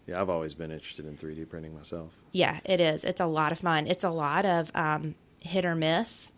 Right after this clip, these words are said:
Speaker 2: You know, there's lots of, uh, problems that can come up, so it's a lot of problem solving, um, to work through, but they are, um, a lot of fun when you can, when you get 'em all working
Speaker 1: Right. <laughs>
Speaker 2: correctly. Um, so we do that.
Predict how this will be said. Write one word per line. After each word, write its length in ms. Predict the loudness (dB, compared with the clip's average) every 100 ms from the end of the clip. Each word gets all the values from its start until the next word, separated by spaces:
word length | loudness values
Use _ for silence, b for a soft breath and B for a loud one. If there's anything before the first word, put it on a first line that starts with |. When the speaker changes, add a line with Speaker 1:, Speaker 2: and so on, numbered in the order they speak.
| -8
Speaker 2:
You 140 | 0 2
know, 140 | 4
there's 240 | 4 2
lots 280 | 0 -2 0
of, 260 | 0 0 -6 -8
uh, 200 | -8 -6
problems 520 | 2 2 4 0 0
that 140 | -4
can 160 | -4 -6
come 220 | -2 0
up, 260 | 2 2 0
so 180 | 0 0
it's 160 | -2
a 40 | -2
lot 260 | 0 0
of 120 | 0
problem 400 | 0 0 0 0
solving, 560 | 0 0 0 0 -2 -4 B B B B B -4
um, 200 | -2 -2
to 120 | 0
work 280 | 0 0 -2
through, 340 | 0 2 2
but 160 | 0 0
they 160 | 0 2
are, 400 | 2 2 0 -2
um, 240 | -6 -8 -6
a 80 | -4
lot 180 | -2 -2
of 80 | -2
fun 280 | -2 -2 -2
when 140 | -6
you 80 | -8
can, 380 | -6 -4 -4 -6 -14 -10 -2
when 160 | 2
you 60 | 4
get 100 | 4
'em 100 | 6
all 140 | 6 6
working 420 | 6 2 -2 -4 -10
Speaker 1:
Right. 240 | -10 -8 -12 -10
<laughs> 80 |
Speaker 2:
correctly. 500 | 2 4 4 2 -2 -4 B B B B B
Um, 240 | 10 10
so 160 | 6 4
we 100 | 4
do 200 | 4 4
that. 500 | 4 4 2 2